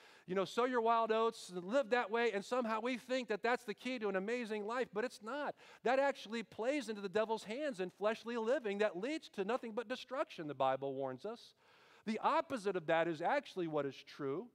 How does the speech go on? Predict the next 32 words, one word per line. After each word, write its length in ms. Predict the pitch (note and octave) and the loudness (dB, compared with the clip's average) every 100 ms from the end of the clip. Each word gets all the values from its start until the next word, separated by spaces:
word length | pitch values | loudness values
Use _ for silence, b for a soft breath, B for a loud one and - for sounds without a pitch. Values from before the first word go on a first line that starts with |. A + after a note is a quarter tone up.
| _ b b - | _ b b 0
A 80 | F#3+ | 2
life 340 | A3 D4 - | 4 2 0
lived 280 | G3 B3 F#3 | 0 2 2
according 440 | G3+ G#3+ C4+ C4+ | 0 0 0 0
to 120 | G3 G3+ | -2 0
God's 320 | G#3+ G#3 D#3+ | 2 2 0
design, 580 | G3 D3 A3+ C4+ A3 D3+ | -6 -4 -2 0 -2 -2
tethered 360 | A3+ B3 B3 | 0 0 -2
to 100 | - | -4
his 140 | G#3+ F#3 | -4 -2
purposes 580 | - B3 A#3+ G#3 G3 F3 | -2 -2 -2 -2 -2 -2
and 100 | E3+ | -4
faith, 360 | A3 C4+ B3+ | -2 -2 0
and, 100 | F3+ - B B | -4 -6 B B
and 160 | F#3+ F#3 | 2 4
living 400 | F#3 C#4 A#3 G3 | 4 2 0 -2
holy 440 | D#3+ A3 D4 B3 | 0 2 2 2
as 200 | F#3 F#3 | 2 2
God 280 | C#3+ G#3+ D4 | 2 2 2
is 140 | A3+ | 0
holy, 380 | - G#3+ D4 G3+ | 0 2 2 0
that's 400 | C3+ F3+ C#4+ - | 2 2 2 0
the 100 | A3+ | -4
abundant 420 | G3+ E3 F#3 F#3 | -2 0 0 0
life. 280 | D3 G3 B3+ - B B B | 0 0 0 -4 B B B
Holiness 1080 | - G3+ D4 D4 A3+ D3 A#2+ - - - - | -2 2 4 4 2 -2 -6 -8 -14 -12 -6
is 140 | D#3+ | -4
the 100 | D#3 | -4
fullness 540 | - F#3 E3+ C3+ - C3+ | -2 -2 -2 -4 -8 -10
of 120 | B2+ | -6
this 200 | C#3 - | -6 -4
life. 320 | D3+ F#3 A#2+ | -2 0 -2